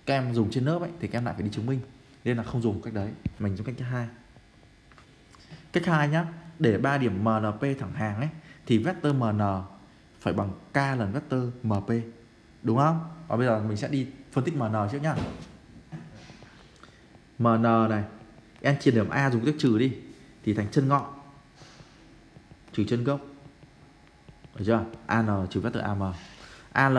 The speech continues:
của em thì phân tích theo A C nhá. A L thành ba phần năm vector A C.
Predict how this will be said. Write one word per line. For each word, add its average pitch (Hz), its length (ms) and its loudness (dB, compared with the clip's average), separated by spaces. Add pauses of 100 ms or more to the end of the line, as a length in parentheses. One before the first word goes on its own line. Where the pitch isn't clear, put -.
(140)
của 98 60 -2
em 123 240 0
thì 110 160 2
phân 127 180 0
tích 170 140 0
theo - 80 0
A 123 120 0
C - 120 -4
nhá. 131 340 2 (680)
A 120 140 0
L 117 60 2 (140)
thành 104 140 -2
ba 113 180 0
phần 104 120 -2
năm 110 160 -2
vector 120 200 -6
A 113 100 -2
C. 110 140 -8